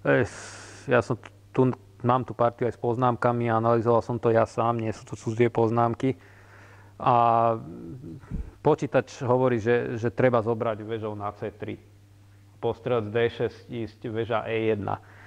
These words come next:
No, aj, aj tam stojí biely, pôjde veža F štyri. No, tak aj, aj tam stojí biely lepšie.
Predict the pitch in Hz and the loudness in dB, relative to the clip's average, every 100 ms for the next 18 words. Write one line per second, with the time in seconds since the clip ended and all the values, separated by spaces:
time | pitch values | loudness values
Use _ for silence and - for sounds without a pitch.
0 | - - - 127 127 131 143 139 139 180 | -20 -6 2 4 4 2 0 -2 2 0
1 | 180 - 135 127 117 123 139 127 131 127 | 0 -2 -2 -4 -8 -4 -4 -2 -2 0
2 | 120 113 - 113 - 117 107 - _ - | 2 0 0 -4 -8 -10 -8 -12 _ -20
3 | - - 113 101 104 - 117 - 131 135 | -20 -6 -4 -4 -6 -2 -2 2 0 0
4 | 139 - 175 - 135 117 117 110 107 101 | 0 2 0 2 0 0 0 0 0 0
5 | 104 - - 104 - | 0 -2 -6 -6 -6